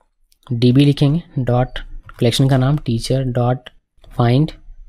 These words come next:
और यहाँ पर हम लोग parenthesis ओपन क्लोज के अंदर में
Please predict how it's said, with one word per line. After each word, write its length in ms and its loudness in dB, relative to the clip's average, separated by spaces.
और 140 2
यहाँ 160 2
पर 140 0
हम 80 0
लोग 160 -2
parenthesis 560 -2
ओपन 800 -2
क्लोज 360 2
के 60 -2
अंदर 320 2
में 140 2